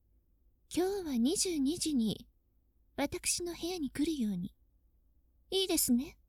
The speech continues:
<laughs> 仕方ないでしょ？今日も可愛い女の子とお近づきになれて、おちんぽを勃起させないようにするので精一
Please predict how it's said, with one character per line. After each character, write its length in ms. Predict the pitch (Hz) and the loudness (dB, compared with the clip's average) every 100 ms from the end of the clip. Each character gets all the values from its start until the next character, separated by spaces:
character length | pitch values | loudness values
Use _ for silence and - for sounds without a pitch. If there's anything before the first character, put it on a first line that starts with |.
| _ _ _ _ _ _ _ _ _ _ _ _ _ _ _ _ _ _ _ _ _ _ _ _ _ _ _ _ _ _ - | _ _ _ _ _ _ _ _ _ _ _ _ _ _ _ _ _ _ _ _ _ _ _ _ _ _ _ _ _ _ -8
<laughs> 360 | 311 - - - _ _ - - - - | -8 -6 -12 -12 _ _ -12 -10 -10 -14
仕 180 | - - | -12 -6
方 280 | 240 247 311 | -4 -4 -8
な 100 | 349 | -10
い 80 | 403 | -8
で 120 | 349 | -6
し 200 | - 277 | -4 -6
ょ？ 220 | 285 415 _ _ _ _ _ _ _ - | -8 -10 _ _ _ _ _ _ _ -6
今 180 | 262 | -2
日 40 | 294 | -2
も 120 | 247 | -2
可 200 | - 247 | -2 -2
愛 260 | 269 320 359 | -2 -6 -8
い 80 | 330 | -12
女 220 | 311 320 | -12 -10
の 120 | 311 | -8
子 100 | 269 | -8
と 140 | 254 | -6
お 40 | 247 | -6
近 200 | - 302 | -8 -8
づ 120 | 311 | -10
き 140 | - | -10
に 140 | 339 349 | -12 -12
な 100 | 370 | -10
れ 140 | 349 | -8
て、 240 | - 277 277 - _ _ _ _ _ | -4 -4 -4 -14 _ _ _ _ _
お 140 | 180 185 | -4 -4
ち 320 | - - 269 | -4 -4 -4
ん 80 | - | -8
ぽ 100 | - 247 220 220 | -10 -8 -6 -6
を 100 | - - _ _ _ | -10 -14 _ _ _
勃 220 | 254 233 - | 2 2 2
起 120 | - | 0
さ 100 | 381 | 2
せ 140 | 370 | 2
な 140 | 415 415 | 0 -6
い 80 | 427 | -6
よ 80 | 466 | -4
う 20 | |
に 100 | 403 | -2
す 140 | 381 | -2
る 120 | 381 | -2
の 100 | 415 | -2
で 100 | 392 | 0
精 300 | 320 330 269 | 2 2 2
一 100 | 359 | 0